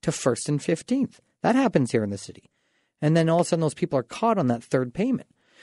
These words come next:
Well, then you call into the bank to go first and fifteenth and find out you get charged seventy dollars to change it.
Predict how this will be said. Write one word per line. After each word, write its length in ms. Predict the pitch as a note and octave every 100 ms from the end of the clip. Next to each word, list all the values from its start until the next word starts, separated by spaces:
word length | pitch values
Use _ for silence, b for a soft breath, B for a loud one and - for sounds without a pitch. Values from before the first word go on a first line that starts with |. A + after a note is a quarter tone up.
| b b _
Well, 140 | D3+
then 160 | D#3 G3
you 80 | F#3
call 160 | D#3+
into 120 | D3 B2
the 80 |
bank 360 | A#2+ F3 A3 -
to 80 | C3+
go 260 | C3+ A#2+ -
first 320 | - D3+ -
and 120 | C3
fifteenth 400 | C3+ B2+ F#3+ G#3
and 140 | D#3+ C3
find 220 | C#3 C#3
out 100 | C#3
you 80 | C3
get 140 | C3
charged 280 | - C#3+ B2
seventy 400 | - C#3+ C3 A#2+
dollars 460 | C3+ G3 C#3+ A#2 -
to 120 | A#2+
change 420 | - - A3+ A2+
it. 180 | -